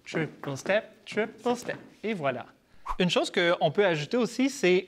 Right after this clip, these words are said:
comment qu'on se connecte. Du coup, qu'on s'est placé avec notre partenaire comme ceci, sur l'omoplate, c'est important de donner une connexion à notre partenaire. Comment est-ce que je fais ça ?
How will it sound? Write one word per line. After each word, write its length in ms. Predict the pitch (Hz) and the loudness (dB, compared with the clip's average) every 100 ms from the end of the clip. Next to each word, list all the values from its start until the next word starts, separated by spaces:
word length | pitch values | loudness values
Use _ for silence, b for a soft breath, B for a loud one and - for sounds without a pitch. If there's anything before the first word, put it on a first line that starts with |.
| - | -2
comment 240 | 202 220 | 0 0
qu'on 140 | 254 165 | 0 0
se 140 | 165 | -2
connecte. 400 | - 180 165 156 | -2 0 0 0
Du 100 | 156 | -2
coup, 120 | - | 0
qu'on 140 | - 165 | 2 0
s'est 140 | 180 | 0
placé 340 | 170 151 147 233 | 0 0 2 0
avec 200 | 170 - | 0 -2
notre 180 | 143 | -4
partenaire 540 | - 143 - 139 165 170 | -2 -4 0 0 2 0
comme 160 | 151 | -4
ceci, 520 | 139 147 131 - 262 - - | -4 -4 -6 -2 -2 -2 -12
sur 160 | - | -4
l'omoplate, 480 | 151 143 131 190 190 B B | -2 0 0 0 0 B B
c'est 140 | - 175 | -6 -2
important 320 | 165 160 262 | 0 2 2
de 240 | 202 175 180 - | 4 0 0 -14
donner 320 | 165 160 185 226 | -4 0 2 2
une 140 | 202 | 0
connexion 480 | - 262 214 175 185 | -2 -2 0 -2 -4
à 40 | |
notre 180 | 151 135 | -4 -4
partenaire. 380 | 131 - 143 - - | -8 -8 -10 -10 -4
Comment 240 | 262 277 | 0 2
est-ce 140 | 254 | 0
que 100 | 254 | -2
je 120 | 151 - | -6 -6
fais 100 | 135 | -10
ça ? 160 | - | -10